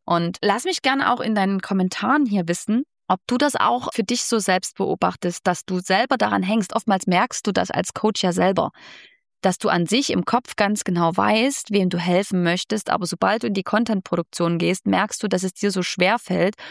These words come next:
und du irgendwie das Gefühl hast, dass du die Menschen gar nicht richtig erreichst. Und, ähm, lass mich das gerne hier in den Kommentaren auch mal wissen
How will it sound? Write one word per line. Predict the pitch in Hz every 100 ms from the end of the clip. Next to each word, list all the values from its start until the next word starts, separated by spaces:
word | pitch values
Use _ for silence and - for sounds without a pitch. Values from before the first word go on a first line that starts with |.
| - - -
und | - 196 185
du | 202
irgendwie | 214 226
das | 196 180
Gefühl | - - 269 247
hast, | 190 185 -
dass | 180 -
du | 185
die | 185
Menschen | 180 185 202 185
gar | 175 180
nicht | 175 - - - _ _ -
richtig | 185 190 - 202 -
erreichst. | - 127 160 185 - -
Und, | 180 175 -
ähm, | 180 165 165
lass | 202 262
mich | 320
das | 285 -
gerne | 214 226
hier | 208
in | 202
den | 196
Kommentaren | 202 190 185 202 240
auch | - 190
mal | 180 175
wissen | 240 262